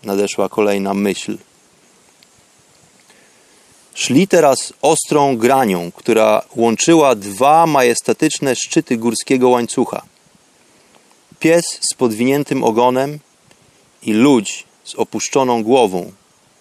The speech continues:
który pomimo tak młodego wieku poznał już smak porażki. Stąpali mozolnie po wierzchołku ostrej niczym brzytwa grani.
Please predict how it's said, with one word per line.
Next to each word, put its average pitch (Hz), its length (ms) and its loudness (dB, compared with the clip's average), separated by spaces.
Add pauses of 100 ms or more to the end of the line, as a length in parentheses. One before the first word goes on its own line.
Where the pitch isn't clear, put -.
(200)
który 110 280 0
pomimo 127 400 0
tak - 260 -2
młodego 123 440 2
wieku 131 420 0 (360)
poznał 120 440 2
już 107 140 -4 (120)
smak 113 260 0 (300)
porażki. 110 520 0 (2250)
Stąpali 147 720 0
mozolnie 117 960 2
po 117 120 -4
wierzchołku 135 720 0
ostrej 143 560 2
niczym 117 380 -2
brzytwa 117 500 -2
grani. 95 440 -2